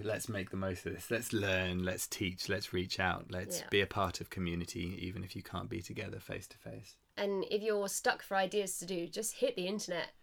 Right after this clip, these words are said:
Speaker 2: Um, I've been writing some blogs on the say yes more dot com website forward slash yes tribe radio. Um, there's a bunch of lists on there of things you can do with kids and things that you can do on your own,
Speaker 1: Hmm.
Speaker 2: mindful activities,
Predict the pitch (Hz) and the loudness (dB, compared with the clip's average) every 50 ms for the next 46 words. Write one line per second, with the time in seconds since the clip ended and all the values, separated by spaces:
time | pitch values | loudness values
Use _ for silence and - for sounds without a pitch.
0 | - - 180 185 185 175 170 170 175 - - 294 294 - 208 202 202 196 - - | -8 -4 -2 0 2 2 0 0 0 2 2 2 2 4 2 4 4 4 4 2
1 | 180 - 185 175 190 185 185 180 175 175 - - - - - 180 180 175 175 175 | 0 -2 -4 0 2 4 4 4 4 2 -2 -6 -4 -2 -2 2 4 4 4 2
2 | 165 - 175 175 170 170 175 160 - - - - - - - 196 185 180 170 160 | 0 -2 -4 -4 -2 -4 -4 -6 -8 -8 -10 -8 -8 -4 -2 0 0 0 0 -2
3 | - 175 175 165 170 - - - - 190 180 175 - - - 185 190 180 165 - | -2 -2 -2 -2 -2 -4 -8 -6 -4 -4 -2 -2 -4 -6 -2 -2 -2 -2 -2 -4
4 | - - 165 - - - - 185 180 180 165 - 175 170 165 - - 180 190 190 | -4 -4 -6 -6 -8 -8 -8 -6 -6 -6 -6 -6 -6 -6 -8 -8 -8 -6 -6 -4
5 | 185 - - - 180 180 180 170 160 - - - 160 180 180 185 175 165 151 156 | -4 -4 -6 -4 -4 -4 -4 -6 -8 -12 -14 -8 -4 -4 -4 -2 0 -2 0 0
6 | 160 175 - - - - - - - - - - - - - 175 170 170 170 170 | -2 -2 -4 -6 -20 -18 -18 -18 -18 -20 -20 -18 -10 -4 -2 0 2 2 2 4
7 | 170 170 170 165 - - 180 190 196 190 - - 180 165 - - - 202 190 175 | 4 4 4 2 0 -2 0 2 2 2 2 2 -2 -4 -2 4 6 6 6 6
8 | - - 175 160 175 175 170 - - - - 180 165 170 165 160 165 160 - - | 4 -2 -4 0 0 0 0 0 -2 -2 0 0 2 2 2 2 2 0 -2 -4
9 | 160 - - _ - 180 185 170 170 165 - 175 160 170 175 165 170 170 - - | -6 -10 -10 _ -4 -4 -4 -2 -4 -4 -4 -6 -6 -4 -6 -6 -6 -8 -8 0
10 | - 269 254 240 233 208 - - 185 190 170 175 180 165 - - - - 170 165 | 6 8 10 10 8 6 2 -2 -2 -2 -2 -2 -4 -4 -6 -8 -6 -4 -4 -2
11 | 170 170 165 165 160 - - 196 196 190 190 190 190 190 185 190 185 202 214 214 | 0 0 2 2 0 0 0 2 2 4 4 4 2 2 2 2 4 4 4 4
12 | 214 - 220 214 202 202 - - 202 185 185 190 - 180 175 170 170 170 170 - | 2 2 0 0 0 0 -2 -6 -6 -4 -6 -4 -4 -2 -2 -2 -2 -4 -6 -8